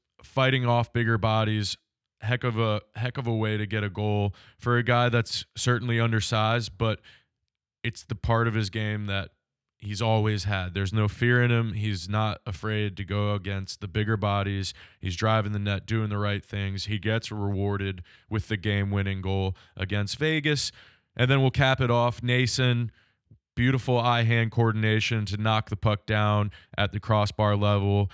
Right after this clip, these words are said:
and then bat it in for the third goal. We don't want to miss the point that one of the biggest ruts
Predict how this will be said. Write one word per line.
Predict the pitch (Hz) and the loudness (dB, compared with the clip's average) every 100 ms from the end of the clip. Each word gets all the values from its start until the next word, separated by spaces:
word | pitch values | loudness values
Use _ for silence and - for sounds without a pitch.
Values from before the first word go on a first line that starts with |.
| - | -6
and | - 101 | -2 0
then | 101 | 0
bat | 92 104 101 | 0 0 0
it | 101 | 0
in | 101 101 | 0 -2
for | 95 98 | -2 -4
the | 95 | -2
third | 104 98 95 | 0 0 0
goal. | 101 101 98 95 92 _ _ _ _ - | 0 2 4 2 -2 _ _ _ _ -2
We | 117 | 2
don't | 127 120 | 4 4
want | 120 117 | 4 4
to | |
miss | 113 110 110 | 4 2 0
the | - | -2
point | 101 117 113 - | 0 2 2 2
that | 110 107 - | 2 2 2
one | 110 113 | 0 2
of | |
the | 104 | 0
biggest | 90 123 120 123 - | 0 0 2 0 0
ruts | 110 113 120 - - | 2 4 2 -2 -8